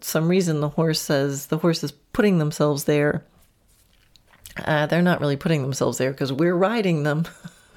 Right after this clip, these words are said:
<laughs> I don't see the behind the vertical as much online, but it still can happen online. It still can happen online when you're, especially when you're, we're playing with, um, engagement and you're playing with stretching.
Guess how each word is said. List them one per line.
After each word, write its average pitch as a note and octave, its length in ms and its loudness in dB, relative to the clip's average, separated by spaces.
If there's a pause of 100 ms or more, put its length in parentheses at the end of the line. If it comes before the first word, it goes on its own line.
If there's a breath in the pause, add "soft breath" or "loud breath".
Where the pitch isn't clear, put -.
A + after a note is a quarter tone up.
(160)
<laughs> - 640 -12
I D#3+ 60 2
don't G3+ 400 4
see F#3+ 220 2
the F3 100 4
behind D#3+ 360 0
the D3+ 60 -2
vertical D#3 360 2
as D3 220 -2
much D#3 280 0
online, E3 640 2
but F#3+ 120 2
it - 140 -2
still A3+ 300 0
can B3 380 -4
happen F3 400 -2
online. D#3+ 600 -2 (760 loud breath)
It E3+ 100 -2
still G#3 300 0
can G3 160 -2
happen F3 340 0
online D#3 540 -2 (420)
when D#3 220 2
you're, D#3 120 2
especially E3+ 340 -2
when D3 140 -2
you're, C#3 180 -4 (280)
we're D3+ 140 -2
playing D3 460 0
with, C3+ 280 -2 (100)
um, C3 380 -2 (380)
engagement C#3+ 880 0
and C#3 120 -2
you're C3+ 100 -2
playing C3+ 380 -4
with C#3 120 -6
stretching. - 560 -8